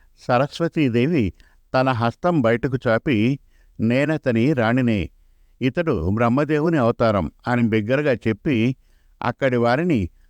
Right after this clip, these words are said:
ఆశ్చర్య పరవశుల్ని చేసింది. పినవీరన కవిత్వం మృదువుగాను సరసంగాను ఉండి తిక్కన సోమయాజి కవిత్వాన్ని గుర్తుకు తెస్తుంది. శ్రీకృష్ణదేవరాయలు,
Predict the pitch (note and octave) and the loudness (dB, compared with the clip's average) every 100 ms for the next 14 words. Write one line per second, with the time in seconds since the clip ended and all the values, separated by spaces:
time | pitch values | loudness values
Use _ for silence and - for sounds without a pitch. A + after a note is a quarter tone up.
0 | _ - B2 B2+ - E3+ E3+ E3+ A#2+ - | _ -6 -4 -4 -8 -4 -2 0 -2 -2
1 | A#2 C3+ - B2 A2 A2 B2+ G#2 - G2+ | 0 0 0 0 2 2 0 -2 0 0
2 | G2 F#2+ - _ _ _ _ _ _ _ | 2 0 -6 _ _ _ _ _ _ _
3 | _ _ - C#3 C#3 F#3 F#3 F#3 F3+ A2+ | _ _ -4 -2 0 2 0 0 -2 -2
4 | C3 C3+ - D#3 D#3+ A2+ A2+ C#3 D3 C3 | -2 -2 0 0 2 2 2 0 0 0
5 | B2+ C3+ - A2 A#2+ C3 B2+ A#2+ A#2 A2 | 0 -2 -2 -2 0 0 2 2 2 0
6 | A#2+ D#3+ A2+ C3+ - _ _ _ _ _ | 0 0 0 -2 -4 _ _ _ _ _
7 | - D3 - G3 F#3 - C3 C#3+ C#3 C#3+ | -4 -4 -2 -2 -2 0 0 2 2 2
8 | C3 F#2 - A#2+ B2+ A#2+ A#2+ D#3+ D3 F2+ | 0 -2 0 0 0 0 0 2 0 -2
9 | - A2 B2 - C#3 C3 A2+ - G#2 G2 | -2 -2 0 -2 -4 -2 -4 -2 -2 0
10 | F#2+ - - _ _ _ _ _ _ _ | 0 -4 -12 _ _ _ _ _ _ _
11 | _ _ - - C#3 E3+ F3+ - F3 D3+ | _ _ -12 -2 0 0 -2 -4 -4 0
12 | B2+ B2 A#2+ A#2 B2 C3+ C#3 | 2 4 4 2 2 0 -2